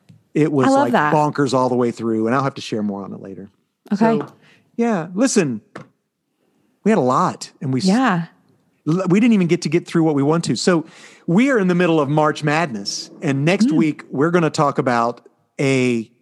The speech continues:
Speaker 1: comic book graphic novel
Speaker 2: Yes, I
Speaker 1: on
Speaker 2: have
Speaker 1: basketball
Speaker 2: it right here.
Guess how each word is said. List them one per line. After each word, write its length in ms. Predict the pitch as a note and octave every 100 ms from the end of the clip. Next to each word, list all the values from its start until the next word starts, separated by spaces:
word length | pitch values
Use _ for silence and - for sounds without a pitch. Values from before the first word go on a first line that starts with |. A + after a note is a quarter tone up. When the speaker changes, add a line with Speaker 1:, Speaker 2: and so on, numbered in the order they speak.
| _
Speaker 1:
comic 380 | - - F#3 G3+
book 180 | D3+ D#3
graphic 380 | B2+ D3 F3+ C3+
novel 520 | A2 G#2+ G2+ C#3 F3+ _ _ -
Speaker 2:
Yes, 400 | G#3+ E4 F4+ - -
I 60 |
Speaker 1:
on 60 | F3+
Speaker 2:
have 60 | F#3
Speaker 1:
basketball 520 | F#3+ A3 C#4+ D#4+ A3
Speaker 2:
it 40 |
right 100 | G#3
here. 140 | C#4+